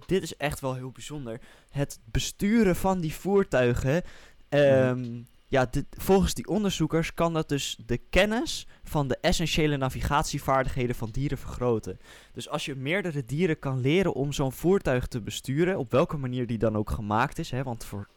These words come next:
Speaker 1: elk dier moet het anders gemaakt worden, kan het er dus voor zorgen dat ze zich beter kunnen navigeren in de wereld. Gewoon überhaupt.
Speaker 2: Oh, wat cool.
Speaker 1: Ja.
Speaker 2: Ik vind het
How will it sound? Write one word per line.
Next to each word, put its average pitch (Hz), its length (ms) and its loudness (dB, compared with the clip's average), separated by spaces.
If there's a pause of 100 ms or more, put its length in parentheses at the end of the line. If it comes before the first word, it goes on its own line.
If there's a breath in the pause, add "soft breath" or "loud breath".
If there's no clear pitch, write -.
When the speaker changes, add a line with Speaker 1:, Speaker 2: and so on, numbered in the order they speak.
Speaker 1:
elk 107 280 0
dier 113 240 -2
moet 110 160 -8
het - 160 -16
anders 113 340 -2
gemaakt 110 400 -2
worden, 139 300 0 (640 loud breath)
kan 185 180 4
het 190 120 -2
er 151 80 -6
dus 139 180 0
voor 123 120 -6
zorgen 147 380 2
dat 123 160 0
ze 127 80 -10
zich 123 260 -6
beter 147 340 2
kunnen 117 300 -4
navigeren 120 560 -4
in 120 340 -4 (160)
de 113 180 0
wereld. 147 460 -2
Gewoon 135 220 -6
überhaupt. 123 420 -4 (760 soft breath)
Speaker 2:
Oh, - 80 -4
wat 208 140 2
cool. 156 360 6 (140)
Speaker 1:
Ja. 151 280 0 (380 loud breath)
Speaker 2:
Ik - 200 -12
vind 175 120 2
het - 20 -4